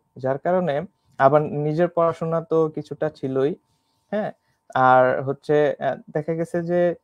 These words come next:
যদিও ক্লাস হইছে আমাদের এইখানে, আহ, কিন্তু তারপরেও অনেক কিছু শি-,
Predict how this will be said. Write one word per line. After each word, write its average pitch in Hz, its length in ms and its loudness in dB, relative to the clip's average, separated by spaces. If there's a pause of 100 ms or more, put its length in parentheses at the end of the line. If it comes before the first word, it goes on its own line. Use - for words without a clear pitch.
(140)
যদিও 175 320 2
ক্লাস 165 360 2
হইছে 170 360 -2 (100)
আমাদের 139 460 -2
এইখানে, 147 640 -2
আহ, 131 340 0 (260)
কিন্তু 180 300 -6
তারপরেও 165 720 4
অনেক 170 280 0
কিছু 185 220 -4
শি-, - 180 -6